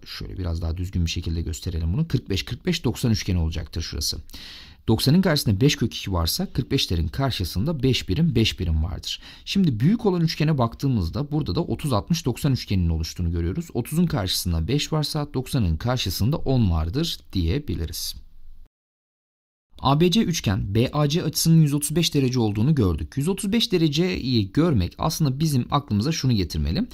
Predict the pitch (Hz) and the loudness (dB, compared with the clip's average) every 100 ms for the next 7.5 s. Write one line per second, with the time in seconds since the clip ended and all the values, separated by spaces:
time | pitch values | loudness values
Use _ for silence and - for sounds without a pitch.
0 | - - - 120 151 160 147 - 117 113 | -12 -20 -10 0 4 4 2 0 2 2
1 | 110 113 107 - - - 123 117 151 147 | 2 0 -2 -6 -14 -4 -2 2 2 2
2 | - - 117 107 104 - 139 143 135 131 | -2 -4 0 2 0 0 0 2 2 0
3 | 131 127 131 120 - 170 143 147 143 107 | 0 0 0 -2 -2 -2 -2 -2 0 0
4 | 95 98 147 277 90 78 - - - 123 | 0 0 0 2 2 -2 -6 -16 -6 2
5 | 180 185 131 143 131 110 110 120 123 160 | 2 2 0 0 0 0 0 2 2 0
6 | 127 165 110 139 165 - 123 127 - 120 | 0 0 2 0 -2 -2 -2 -2 -2 0
7 | 135 240 - 87 | 0 0 -2 -4